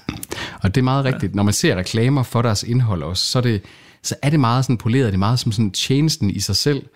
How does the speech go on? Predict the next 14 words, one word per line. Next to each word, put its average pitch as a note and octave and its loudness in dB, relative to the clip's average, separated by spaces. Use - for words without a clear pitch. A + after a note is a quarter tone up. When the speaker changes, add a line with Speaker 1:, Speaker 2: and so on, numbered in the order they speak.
Speaker 1:
mere A#2+ 4
end F#2+ 0
det F2 0
er, D#2+ -2
øh, D2 -10
for - -6
eksempel F2+ 0
The F2 0
Morning G2 4
Show, E2+ -2
eller D#2+ -2
The F2+ -2
Foundation, F#2 0
eller E2 -2